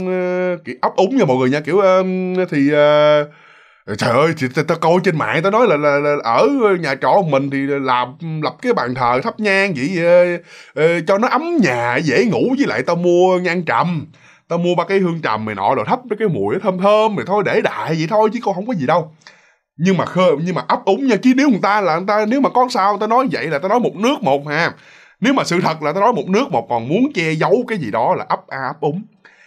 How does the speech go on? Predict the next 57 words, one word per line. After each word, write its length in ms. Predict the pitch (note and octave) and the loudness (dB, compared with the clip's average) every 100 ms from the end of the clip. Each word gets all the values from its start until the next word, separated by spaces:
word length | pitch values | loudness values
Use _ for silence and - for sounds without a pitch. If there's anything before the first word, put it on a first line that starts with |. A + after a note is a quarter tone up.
| _ _ _ | _ _ _
À, 220 | D3 F#3 G3+ | -2 -2 0
thì 140 | D3+ | 0
bạn 260 | B2+ E3 D3 | 0 -2 0
Vân 260 | G3 F#3+ | 0 0
bạn 160 | B2 C#3 | -2 0
để 120 | A#2 | 2
ý 320 | E3+ F#3+ A3+ A3+ | 4 2 2 -2
cái 100 | G3+ | -4
chỗ 220 | F#2+ G2+ | -4 -2
đó 100 | F#3 | 0
rồi 180 | C#3 F#2 | -2 -4
nha. 120 | A#2 C3 - _ _ _ _ _ _ _ _ _ _ _ - - | -8 -14 -18 _ _ _ _ _ _ _ _ _ _ _ -20 -6
Sau 260 | F#3 F3 | 0 2
rồi 180 | D#3+ B2+ | 2 2
đó, 120 | D#3+ G#3 | 2 0
có 140 | - B3 | 0 0
một 120 | D3+ | 0
cái 80 | F#3+ | -4
thời 140 | B2+ G2+ | -4 -4
gian 300 | B2+ C3+ B2+ | -2 -4 -6
khoảng 280 | G#2+ G#2 D#3 | -8 -8 -6
cỡ 240 | A2+ G2+ D#3 E3+ | -6 -6 -6 -2
mấy 200 | F#3 A#3+ A#3 | -2 -2 -2
tháng 180 | F#3+ | -6
trời 300 | F3 A2+ F#2+ E2+ _ - | -4 -4 -4 -10 _ -10
là 180 | A2 A2+ | -4 -2
bắt 140 | F3+ | -2
đầu 280 | A#2 G2 G2 | -2 -4 -4
là 180 | G2 F2+ | -6 -6
bạn 260 | F#2+ B2 | -8 -6
Vân 200 | D3 C3+ | -4 -2
và 80 | A2 | -4
bạn 160 | F#2+ G#2 | -8 -8
Hồng 220 | F#2+ F#2 | -8 -8
này 100 | F2+ | -8
thường 200 | A#2 G2 | -6 -6
hay 100 | A#2+ | -6
dính 280 | B2 D#3+ G3+ | -6 -4 0
liền 220 | C3+ G#2 | 0 0
với 100 | C3 | -4
nhau. 240 | D#3 B2 A2+ - - - - | -6 -8 -10 -18 -20 -20 -4
Tao 100 | E3+ | 0
nói 120 | G3+ | 0
rằng 200 | F#3 C3+ | -2 -4
trà 300 | B2+ A#2+ G#2 | -2 -2 -2
sữa, 400 | F#2+ A2 G#2 F3+ G#3 | -4 -6 -2 -2 0
cà 280 | A#2+ G2 F#2 | -2 -2 -2
phê, 440 | D#3+ E3+ E3+ D#3+ | 0 0 0 -2
cà 280 | B2+ G#2 F#2+ | -2 -2 -2
pháo 420 | B2+ E3+ G#3 A#3 | -2 0 2 2
này 100 | F3 G2+ | 0 -4
nọ, 100 | C3 | -4
tâm 280 | D#3+ E3+ D#3+ | -4 -6 -6
sự, 180 | G#2+ D#3 | -6 -4
nói 80 | F#3+ | -2
chung 240 | F3 D#3+ | -4 -4
là 120 | G2+ | -6